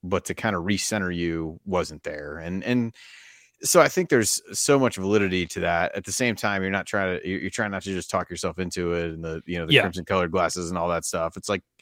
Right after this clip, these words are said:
Speaker 1: you know, it's two different places. Somebody's, you know, his, his motor has been questioned. So I think that's fair. Um, but I would like to think that I U staff has kinda shown an ability, uh, to be able to, to reach guys and, and, and find the right way to communicate with them based on what they need individually to,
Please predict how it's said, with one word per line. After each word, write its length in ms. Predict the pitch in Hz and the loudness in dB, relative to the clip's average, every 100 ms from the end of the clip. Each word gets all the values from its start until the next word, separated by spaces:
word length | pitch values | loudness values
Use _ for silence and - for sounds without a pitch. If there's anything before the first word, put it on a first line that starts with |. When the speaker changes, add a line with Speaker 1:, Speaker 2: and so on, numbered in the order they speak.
| - _ _ _ | -20 _ _ _
Speaker 1:
you 120 | 110 | 2
know, 200 | 104 92 - | 4 4 2
it's 160 | 98 | -4
two 160 | - 123 | 4 4
different 300 | 120 117 95 | 4 2 2
places. 340 | 120 104 95 | 4 4 0
Somebody's, 500 | - 104 101 95 92 - | 0 2 2 0 -4 -4
you 100 | 95 | -2
know, 140 | 87 | -2
his, 300 | 90 95 92 | 0 -2 -4
his 260 | 95 95 87 | -6 -6 0
motor 260 | 101 95 | 2 2
has 120 | 95 87 | 0 -2
been 120 | 87 | -4
questioned. 400 | 98 85 - 78 | -4 -4 -8 -8
So 120 | 92 | -6
I 20 | |
think 180 | 101 113 | -2 0
that's 200 | 104 - | -2 -2
fair. 460 | - 98 80 87 - _ _ _ _ | 0 0 0 -4 -6 _ _ _ _
Um, 480 | 82 85 85 85 85 - | -6 -4 -4 -4 -8 4
but 100 | 120 | 6
I 60 | 120 | 8
would 120 | 107 | 6
like 160 | 117 - | 2 0
to 80 | |
think 260 | 95 104 87 | -2 -2 0
that 140 | 95 92 | 0 2
I 100 | 90 | 2
U 180 | 90 87 | 0 -2
staff 360 | - 92 90 | -4 -2 -4
has 140 | 90 85 | -6 -12
kinda 200 | 92 85 | -10 -8
shown 320 | - 90 82 | -4 -4 -4
an 60 | 82 | -6
ability, 640 | 78 87 87 85 82 80 - _ _ _ - | -2 0 0 0 -4 -6 -14 _ _ _ -16
uh, 340 | 80 80 78 - - | -8 -6 -6 -10 -10
to 140 | 98 | -6
be 160 | 92 92 | 0 2
able 240 | 87 87 | 2 -2
to, 160 | - 87 - | -6 -10 -4
to 140 | 95 | -4
reach 300 | 87 101 - | 0 -2 0
guys 380 | 104 90 87 85 | 0 2 0 -4
and, 120 | 87 | -6
and, 260 | 95 90 82 - | -6 -8 -8 -6
and 180 | 92 85 | -6 -6
find 380 | - 110 113 104 | -4 -2 0 2
the 60 | |
right 180 | 95 92 | 2 2
way 120 | 92 | 2
to 60 | 87 | 0
communicate 640 | - 92 98 90 - 85 | -2 -4 -2 -2 -4 -6
with 160 | 87 - | -6 -8
them 220 | 90 82 | -8 -4
based 240 | 87 87 85 | -4 -4 -6
on 60 | |
what 160 | 85 - | -8 -6
they 120 | 82 | -8
need 220 | 85 87 | -4 -4
individually 720 | 80 80 82 85 85 82 80 | -4 -6 -4 -4 -2 -4 -6
to, 180 | - 80 | -8 -12